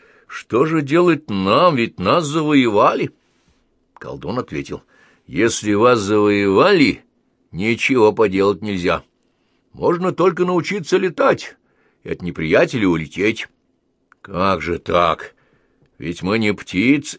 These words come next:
а вы постройте воздушный шар», — посоветовал колдун-пустынник. «Эх, и дураки же мы, даже и не подумали про воздушный шар».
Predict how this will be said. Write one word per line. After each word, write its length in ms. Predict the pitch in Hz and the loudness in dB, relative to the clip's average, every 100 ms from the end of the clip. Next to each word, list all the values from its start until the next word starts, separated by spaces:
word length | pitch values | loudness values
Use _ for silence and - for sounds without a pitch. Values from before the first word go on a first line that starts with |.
| _ | _
а 180 | 95 98 | 0 2
вы 200 | 104 107 | 2 0
постройте 720 | 104 107 95 - 107 98 98 | 0 0 -2 -4 -2 -2 0
воздушный 640 | 104 101 95 107 92 110 113 | 2 0 0 -4 -4 -4 -2
шар», — 400 | - 101 67 - _ _ _ _ _ _ | -2 -2 -4 -14 _ _ _ _ _ _
посоветовал 600 | - - 87 80 87 82 | -14 -8 -6 -6 -6 -8
колдун-пустынник. 960 | - 85 82 82 85 85 - 80 76 _ _ _ _ - | -8 -8 -8 -8 -10 -14 -12 -14 -16 _ _ _ _ -2
«Эх, 440 | 147 208 196 - | 4 6 6 2
и 140 | 196 190 | -2 0
дураки 800 | 196 208 214 165 _ 302 240 196 | 4 6 4 2 _ -4 -2 -4
же 260 | 160 190 | 2 2
мы, 220 | 180 156 - - - | 2 0 -2 -14 -4
даже 360 | - 180 165 | 0 2 2
и 40 | 175 | 0
не 160 | 175 | 0
подумали 580 | 175 190 160 147 120 117 | 0 0 2 2 2 2
про 220 | 117 151 | 0 0
воздушный 600 | 165 151 101 104 - 175 | 2 2 0 -4 -4 -8
шар». 300 | 202 131 95 | -4 0 0